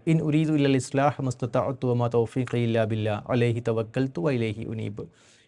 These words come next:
"എനിക്ക് കഴിയുന്നത്ര, എൻ്റെ കഴിവിൻ്റെ പരമാവധി, എനിക്ക് സാധ്യമായ അത്രയും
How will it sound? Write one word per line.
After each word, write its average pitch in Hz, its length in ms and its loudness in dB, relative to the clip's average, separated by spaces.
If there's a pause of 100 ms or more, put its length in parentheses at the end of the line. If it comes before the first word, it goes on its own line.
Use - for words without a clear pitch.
"എനിക്ക് 170 520 6 (120)
കഴിയുന്നത്ര, 147 640 4 (360)
എൻ്റെ 156 380 4
കഴിവിൻ്റെ 156 400 6
പരമാവധി, 139 540 4
എനിക്ക് 135 240 0
സാധ്യമായ 175 680 4
അത്രയും 156 520 4